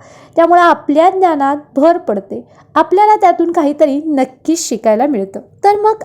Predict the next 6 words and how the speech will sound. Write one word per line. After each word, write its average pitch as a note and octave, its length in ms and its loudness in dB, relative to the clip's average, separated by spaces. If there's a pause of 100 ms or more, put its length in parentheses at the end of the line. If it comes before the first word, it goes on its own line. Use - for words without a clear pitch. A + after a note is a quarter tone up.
आजपासूनच G#4 840 0
सुरुवात D4 320 2 (160)
करा. - 180 -6 (440)
फक्त G#4+ 360 0
सलग F#4 480 2
सात C#4 360 2